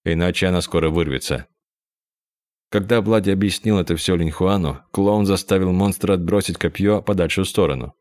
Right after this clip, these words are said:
Кажется, клоун был слегка смущен тем, что потерял над ней контроль. Этот монстр слишком силен. Пока человек или монстр того же уровня, что и призрачный клоун, тот может получить над ними полный контроль.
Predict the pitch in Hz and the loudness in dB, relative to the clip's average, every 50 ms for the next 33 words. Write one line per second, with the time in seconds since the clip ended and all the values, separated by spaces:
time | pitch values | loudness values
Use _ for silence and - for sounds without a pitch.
0 | _ _ _ _ _ _ _ _ _ - 104 95 90 85 90 80 - 95 90 - | _ _ _ _ _ _ _ _ _ 0 2 2 2 2 0 -2 -2 -2 -2 0
1 | 101 101 107 107 98 82 78 73 73 98 101 85 - - 92 90 - - 98 90 | 2 2 4 4 2 2 0 2 2 2 2 2 0 0 -2 0 2 2 0 2
2 | - 98 95 87 - - 101 92 80 71 - 110 117 110 90 76 - - - - | 2 0 0 0 0 0 0 0 0 0 0 0 0 0 0 -2 -4 -6 -4 -2
3 | 117 92 107 95 - 101 92 90 90 90 87 80 76 80 80 73 - 80 73 - | -2 -2 -2 -2 0 0 0 2 2 2 0 0 0 0 -2 -2 -2 -2 -2 -2
4 | 73 71 65 67 - - - _ _ _ _ _ _ _ _ _ _ _ _ _ | 0 -2 -2 -2 -6 -10 -18 _ _ _ _ _ _ _ _ _ _ _ _ _
5 | _ _ _ _ - - 120 110 117 101 104 117 123 120 110 - - 113 107 - | _ _ _ _ -6 -2 -2 0 0 0 0 0 2 2 0 0 0 -2 -2 0
6 | - 107 101 - - - 90 82 - 95 82 78 73 69 64 62 - _ _ _ | 0 0 0 0 0 -2 -2 -2 0 0 0 0 0 -2 -4 -8 -12 _ _ _
7 | - 92 87 - 95 90 - - 92 92 92 98 107 101 - - 87 90 90 92 | -4 -2 0 0 0 0 0 0 0 2 2 2 0 0 0 0 0 0 2 2
8 | 101 98 90 - - 82 82 - 98 90 87 90 85 80 87 90 95 98 92 87 | 2 0 0 -2 -2 -4 -2 0 0 2 2 2 0 2 0 2 2 2 2 0
9 | 85 87 85 80 71 - - - - 104 92 85 - 87 92 87 85 82 78 - | 0 0 0 -2 -2 -4 -8 -6 -2 0 0 0 0 0 0 2 0 0 -2 -2
10 | - 87 80 - 90 90 90 87 87 82 76 - _ _ _ _ _ _ - - | -2 -4 -2 0 0 0 2 2 0 -2 -4 -6 _ _ _ _ _ _ -2 -2
11 | 123 107 - 101 104 107 98 101 95 - - - 101 95 90 85 - - 101 85 | 0 0 0 0 0 0 0 0 -2 -4 -2 -2 0 0 0 0 0 -2 -4 -2
12 | - 92 92 82 - 87 87 87 82 78 - 87 80 76 76 76 - 85 76 73 | -2 -2 -2 -2 0 -2 -2 -2 -2 -2 -2 -2 -2 -2 -2 -4 -2 -4 -2 -2
13 | - 73 67 64 - | -2 -2 -2 -4 -6